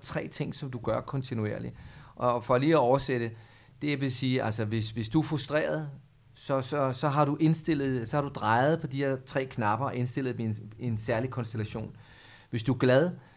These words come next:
så har du også drejet på de her tre knapper i en særlig konstellation. Hvis du, hvis du bliver vred, har du også drejet dem i en særlig konstellation. Det vil sige, alle følelser og tilstand, du er i, der er det de her tre komponenter, som du har sat i en given konstellation til en anden, der gør, at du føler, som du føler.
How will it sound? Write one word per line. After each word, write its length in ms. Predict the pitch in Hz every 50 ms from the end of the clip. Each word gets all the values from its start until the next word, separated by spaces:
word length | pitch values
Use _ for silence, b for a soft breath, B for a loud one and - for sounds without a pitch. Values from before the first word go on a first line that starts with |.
| B B
så 180 | - - 139
har 140 | 139 135 147
du 80 | 135 135
også 260 | 117 156 165 165 -
drejet 300 | - 127 113 107 113 123
på 60 | 110 110
de 100 | 107 123
her 60 | 120
tre 260 | 117 - - 139 131
knapper 400 | 135 - - 113 104 104 110 127
i 80 | 123 117
en 100 | 123 110
særlig 280 | 110 - 110 104 113 110
konstellation. 680 | 110 113 107 110 107 104 101 - - 110 107 110 110 B B B B B B B
Hvis 260 | - 117 120 107 110
du, 340 | 113 127 117 113 117 120 113
hvis 160 | 110 120 107
du 100 | 110 123
bliver 220 | 110 113 120 113
vred, 340 | 101 110 135 156 185 180 151 131 -
har 120 | - 139
du 100 | 127 131
også 240 | 120 135 156 160 - -
drejet 340 | 120 110 107 110 117 120
dem 100 | 120 120
i 40 | 107
en 100 | 120 110
særlig 260 | 107 117 120 104 110
konstellation. 300 | 110 - 117 107 117 110 110
Det 60 | 147
vil 80 | 131 127
sige, 140 | 156 151 151 -
alle 260 | - 170 165 190 208 202
følelser 420 | 202 - 160 147 151 165 160 170
og 60 | 156
tilstand, 400 | - - 151 156 156 - 151 139
du 100 | 127 123
er 120 | 127 131 147
i, 220 | 165 165 - - B B B B B B B B B B B B - -
der 80 | 151
er 240 | 156 165 - 143 143
det 240 | 135 147 143 139 -
de 120 | 202 202
her 180 | 190 185 185 -
tre 300 | - - - - 156 -
komponenter, 680 | - - 156 151 156 143 131 139 147 170 - 170 165
som 200 | 156 - - 139
du 140 | 127 - 131
har 100 | 123 127
sat 280 | 123 - - 143 151
i 80 | - -
en 100 | 143 135
given 320 | 131 - - 175 185 208
konstellation 600 | 196 - 180 165 165 - 156 131 - - 160 - 156
til 120 | - 165
en 60 | 143
anden, 260 | 127 117 117 135 151 147
der 80 | 147
gør, 200 | 143 - 123 123
at 160 | 131 - -
du 60 | 127 117
føler, 300 | 110 - 143 - - 120
som 160 | - 127 120
du 40 | 107
føler. 300 | 107 - - 113 - 113